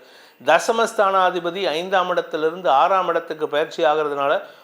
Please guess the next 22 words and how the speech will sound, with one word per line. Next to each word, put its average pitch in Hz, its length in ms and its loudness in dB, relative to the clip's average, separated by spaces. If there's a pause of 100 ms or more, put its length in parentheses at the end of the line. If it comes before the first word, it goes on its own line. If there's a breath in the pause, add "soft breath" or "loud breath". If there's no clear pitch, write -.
(140)
உங்களுக்கு 160 340 0
ஏதாவது 165 360 4
அபவாத 185 460 4
பெயர் 160 300 0
வருமான்னு 156 360 0
கேட்டா, 147 400 -4 (100)
அபவாத 165 440 2
பெயர் 147 300 0
வரா 156 360 4
மாதிரி 208 340 4
வரும். 170 320 0 (300 loud breath)
ஆனா 165 200 2
அதை 151 140 2
பாதுகாக்கிறதே 190 800 2
குரு 156 220 -2
பகவான் 139 360 0
தான். 139 200 -4
இருபத்தி, 151 540 -2
இருபத்தி 156 380 -2
எட்டாம் 160 340 0
தேதி 139 200 -4
வரைக்கும் 135 380 -4